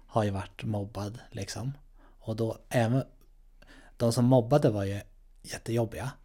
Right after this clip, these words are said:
men även de som bara var vid sidan av var ju också jättejobbiga. Som bara så här: "Ja, jag säger inte till", och jag, de är liksom också en del av det.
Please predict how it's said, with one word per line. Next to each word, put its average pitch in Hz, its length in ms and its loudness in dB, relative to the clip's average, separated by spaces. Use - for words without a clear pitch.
men 110 140 -4
även 113 260 2
de 107 160 4
som 104 180 -4
bara 101 260 -2
var 101 400 -4
vid - 100 -4
sidan 110 340 0
av - 220 -2
var 110 160 -2
ju 104 80 -4
också 131 260 -2
jättejobbiga. - 540 -8
Som 107 340 -4
bara 107 240 -4
så - 160 -8
här: 101 180 -12
"Ja, 127 340 -2
jag 123 120 -2
säger 127 260 -2
inte 120 180 -4
till", 120 480 -6
och 117 60 -4
jag, 117 220 -6
de 117 200 2
är 139 80 4
liksom 107 240 -2
också 131 240 0
en 131 100 4
del 104 220 -6
av 101 120 -10
det. - 180 -12